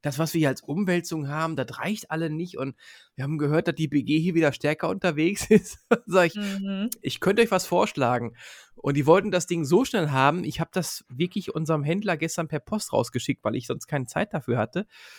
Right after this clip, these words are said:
Speaker 1: äh, dass er schon mal vorschlägt und zeigt, äh, wie der Brenner aussieht. Jetzt hat er mich vorhin noch angerufen, sagt er mal, „Komm mit der Maschine vorbei, <laughs> mit dem Absauggerät. Wir müssen unbedingt den nächste Woche einen Test machen.“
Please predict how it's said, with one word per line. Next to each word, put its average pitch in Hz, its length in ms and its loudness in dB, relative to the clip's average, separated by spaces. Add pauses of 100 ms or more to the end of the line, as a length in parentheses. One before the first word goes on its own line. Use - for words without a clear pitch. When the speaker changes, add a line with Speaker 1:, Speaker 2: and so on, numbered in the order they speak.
(340)
Speaker 1:
äh, 135 180 2
dass 139 180 2
er 156 60 4
schon 165 140 -2
mal 143 100 4
vorschlägt 160 460 0
und 123 100 -8
zeigt, 139 460 -2
äh, 139 360 2
wie 135 140 -8
der 131 120 -2
Brenner 139 320 -2
aussieht. 139 340 0
Jetzt 151 180 -6
hat 165 140 -2
er 165 80 0
mich 160 180 -4
vorhin 208 380 2
noch 202 100 0
angerufen, 156 380 -2
sagt 156 160 -4
er 151 100 2
mal, 156 160 2
„Komm 175 240 -2
mit 196 160 0
der 185 80 0
Maschine 180 400 -2
vorbei, 135 480 0 (140)
<laughs> - 260 -10
mit - 220 4
dem 233 60 10
Absauggerät. 131 840 2 (300)
Wir 123 80 -6
müssen 147 320 -4 (100)
unbedingt 160 480 4
den 131 120 -2
nächste 127 240 -4
Woche 117 80 0
einen 120 100 -8
Test 113 240 -6
machen.“ 92 240 -12